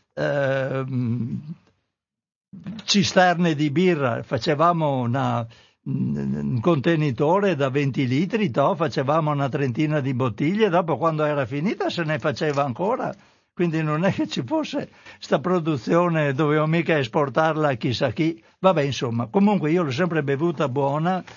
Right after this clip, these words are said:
mi veniva bene e, eh, mi piaceva, e dopo ognuno, vabbè.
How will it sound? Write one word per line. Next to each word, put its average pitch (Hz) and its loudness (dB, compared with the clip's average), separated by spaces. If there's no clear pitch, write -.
mi 175 4
veniva 156 0
bene 156 0
e, 147 -2
eh, 151 2
mi 151 0
piaceva, 123 -4
e 76 -10
dopo 147 -4
ognuno, 139 -4
vabbè. 139 0